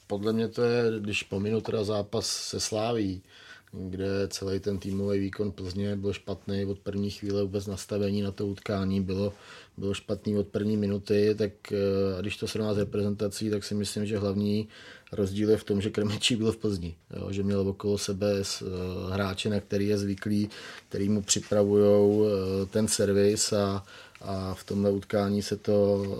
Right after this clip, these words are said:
se to naprosto ukázalo. Krmenčík, eh, zase prostě potvrdil svoji podle mě úplně nejlepší vlastnost, co on má, to je zakončení z prvního dotyku. Vlastně oba góly dával z prvního dotyku a, a tohle on má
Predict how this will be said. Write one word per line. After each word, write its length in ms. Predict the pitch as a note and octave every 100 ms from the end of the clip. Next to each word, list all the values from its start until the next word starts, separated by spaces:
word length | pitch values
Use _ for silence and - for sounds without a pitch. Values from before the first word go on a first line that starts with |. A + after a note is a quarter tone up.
| G#2+ A2+
se 160 | A2 G2
to 120 | G#2
naprosto 460 | G2+ G#2+ G2+ - G2+
ukázalo. 500 | F#2 G2+ A2 G#2 G2
Krmenčík, 640 | F#2+ G2 G2 G#2+ G2+ -
eh, 40 | - - G2 G2 G#2 G2+
zase 320 | G#2 G2 G#2+
prostě 300 | - - G#2+
potvrdil 540 | - G2 G#2 G2 G#2
svoji 360 | G2+ G#2+ G2+ G2+ - - - - _
podle 260 | - G2+ G2+
mě 180 | G#2 G#2
úplně 500 | G2+ - G#2+ G#2+ G#2+
nejlepší 520 | G#2 G#2+ A2 - A#2
vlastnost, 440 | G#2 F#2+ A2+ G2+
co 100 | -
on 180 | G#2 G#2+
má, 300 | G2+ G2 G#2
to 140 | G2+ G#2
je 280 | G2+ G#2
zakončení 500 | G2 F#2 G2+ G2 G2+
z 60 | G2+
prvního 340 | - G2 G2+
dotyku. 380 | G2+ F#2+ G2 -
Vlastně 300 | E2+ E2+ F2
oba 200 | F#2+ F#2+
góly 300 | G2+ G2+ G2+
dával 300 | G2 G2 G2+
z 40 | G#2
prvního 380 | - G2+ G2+ G2
dotyku 540 | F#2 G2 - G2+ G2+ - - - -
a, 440 | - F#2+ F#2 F#2 F#2 -
a 60 | F#2+
tohle 300 | G#2 G2+ G2
on 160 | G2+
má 340 | G2 G2+ G2+